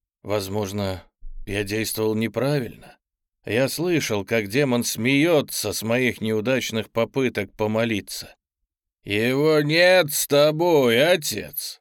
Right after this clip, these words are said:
Теперь я твой бог и могу исполнить твои желания.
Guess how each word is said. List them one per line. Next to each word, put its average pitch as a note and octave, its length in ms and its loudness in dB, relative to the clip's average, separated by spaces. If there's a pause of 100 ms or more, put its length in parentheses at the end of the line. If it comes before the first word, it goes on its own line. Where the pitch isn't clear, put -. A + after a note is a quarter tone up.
(120)
Теперь A2+ 520 0
я A#2 380 4
твой A#2 420 2
бог G2+ 600 -6
и G2 120 -2
могу G#2+ 500 -2
исполнить B2 960 0
твои D3 400 2
желания. G#2 1160 -2